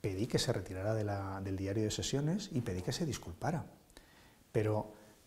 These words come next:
pero fue una mezcla de sorpresa y también de tristeza, de que la ultraderecha se crea en el derecho de insultarnos,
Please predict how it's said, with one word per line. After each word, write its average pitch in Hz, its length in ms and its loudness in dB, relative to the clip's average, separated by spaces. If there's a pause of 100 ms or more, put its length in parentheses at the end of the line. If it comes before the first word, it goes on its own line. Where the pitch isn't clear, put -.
(260)
pero 101 300 0
fue 156 420 4
una 135 220 2
mezcla 160 280 -2
de 131 80 0
sorpresa 131 600 -2
y 123 80 0
también 95 280 -4
de 131 100 2
tristeza, - 580 -4 (880)
de 107 100 -2
que 104 120 0
la 101 80 2
ultraderecha 101 560 0
se - 200 -2
crea 135 360 2
en 117 100 0
el 101 100 -2
derecho 95 360 -4
de 127 60 0
insultarnos, 98 920 -4